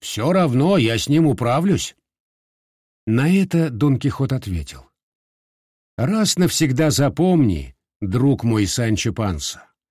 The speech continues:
что в старину среди странствующих рыцарей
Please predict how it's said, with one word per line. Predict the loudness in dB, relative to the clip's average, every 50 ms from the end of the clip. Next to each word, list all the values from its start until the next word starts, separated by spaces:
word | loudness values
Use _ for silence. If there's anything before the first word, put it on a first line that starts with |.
| _ _ _ _ _ _ _ _ -16
что | -14 -6 -2 -2 -2
в | -2
старину | -2 -2 0 2 2 4 4 4 4 2
среди | 2 0 -2 -2 0 0 0 0
странствующих | 0 -2 -2 0 0 0 0 0 0 0 0 0 0 0 -2 -2 -2 0
рыцарей | -2 -2 -2 -2 0 0 2 2 2 2 0 -2